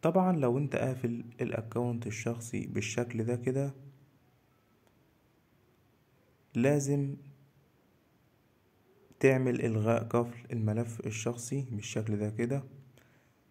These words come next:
ونضغط على إلغاء قفل الملف الشخصي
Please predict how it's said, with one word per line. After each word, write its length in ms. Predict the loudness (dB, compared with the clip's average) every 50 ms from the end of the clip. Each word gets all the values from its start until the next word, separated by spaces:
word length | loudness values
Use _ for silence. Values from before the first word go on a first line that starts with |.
| _ -4
ونضغط 360 | -2 0 2 2 2 2 2
على 260 | 2 0 0 0 -2
إلغاء 320 | -2 -2 -2 -2 -2 -4 -2
قفل 340 | -2 -2 -2 -2 -2 -4 -4
الملف 380 | -4 -2 -2 -2 -2 -4 -6
الشخصي 540 | -8 -8 -6 -6 -6 -6 -6 -4 -4 -4 -6